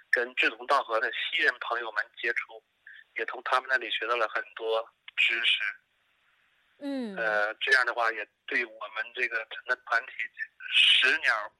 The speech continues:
Speaker 1: 认鸟，还有保护鸟类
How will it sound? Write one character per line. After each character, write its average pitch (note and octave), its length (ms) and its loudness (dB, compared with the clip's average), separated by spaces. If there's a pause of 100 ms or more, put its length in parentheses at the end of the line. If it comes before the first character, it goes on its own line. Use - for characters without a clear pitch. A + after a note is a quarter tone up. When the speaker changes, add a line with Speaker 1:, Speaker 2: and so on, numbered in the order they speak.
(680)
Speaker 1:
认 D#3+ 300 -2
鸟， A2 120 -4 (600)
还 - 160 -2
有 A#2+ 180 -2 (140)
保 A2+ 220 -4
护 C3 360 -10 (240)
鸟 A2 220 -2
类 B2 280 0